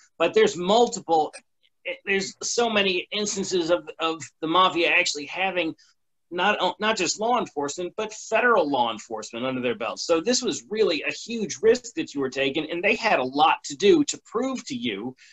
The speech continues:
that, that you would be safe and that you could trust them. So it, it was really, it, it was really a heavy burden on you to turn on your family. And like you said, to go to the enemy, but just to know that you were safe with, with guys you've seen could be turned.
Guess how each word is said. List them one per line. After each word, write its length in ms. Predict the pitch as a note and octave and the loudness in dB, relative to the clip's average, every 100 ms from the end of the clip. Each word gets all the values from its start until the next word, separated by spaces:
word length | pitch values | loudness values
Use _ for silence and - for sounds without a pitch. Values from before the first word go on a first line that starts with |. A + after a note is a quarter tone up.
| _ - | _ 0
that, 240 | D3 C#3 | 2 2
that 180 | - A#3+ | -2 0
you 80 | E3+ | 2
would 140 | E3+ | 2
be 140 | D3+ D3 | 2 0
safe 420 | - G3 G#3 - - | 0 -2 -4 -6 -8
and 160 | E3+ | -8
that 80 | F3 | -10
you 100 | C#3+ | -14
could 160 | - - | -16 -10
trust 360 | - A3 A3 | -6 -6 -6
them. 120 | - - | -14 -14
So 260 | - C#3+ | -6 -4
it, 80 | E3+ | -4
it 100 | G3+ | -4
was 380 | G3+ - C#3 A2+ | -6 -6 -8 -8
really, 480 | C#3 F3+ D#3 C3 B2+ _ _ _ - | -4 -2 -2 -4 -6 _ _ _ -14
it, 140 | D3+ | -8
it 140 | G3 G#3+ | -4 0
was 180 | F#3+ | 0
really 300 | D3+ D3 B2 | 0 -2 -2
a 20 | A#2+ | -4
heavy 220 | B2+ B2+ | -6 -4
burden 280 | F#3+ G#3 C#3+ | -4 -2 -4
on 140 | A2 | -4
you 140 | A2+ | -10
to 140 | - A#2+ | -16 -8
turn 180 | D3 D3 | -4 -2
on 120 | C#3 | -2
your 80 | B2+ | -4
family. 440 | - D#3 D3+ G2+ | -4 0 2 2
And 120 | C#3 C#3 | 0 2
like 260 | D#3+ - | 2 0
you 120 | B2+ | -4
said, 420 | B2+ - F3+ D3+ A#2 | -4 2 4 4 2
to 100 | - | -2
go 180 | C#3+ C#3 | 0 -2
to 120 | - | -4
the 160 | A#2+ | -2
enemy, 320 | F3 G3 C3 C3 | 0 2 0 2
but 200 | C3+ - - - - - | -2 -2 -18 -20 -12 0
just 240 | G#3 - | 0 0
to 100 | E3 | -2
know 160 | D#3 D3 | -2 -2
that 200 | C3 - | -4 -8
you 80 | G#2 | -6
were 80 | |
safe 520 | - - G3+ G3 D3+ - - - | -2 -2 0 -2 -4 -8 -20 -12
with, 240 | C#3 C3+ | -12 -10
with 160 | D3 C#3+ | -10 -8
guys 280 | - C#3 B2 | -2 -2 -4
you've 160 | G3+ F#3+ | -6 -4
seen 580 | - - G#3 C#3 A#2 - | -2 -2 0 -2 -4 -8
could 180 | C3 | -8
be 140 | C#3+ C#3+ | -4 -4
turned. 360 | - G3+ - | -4 -8 -10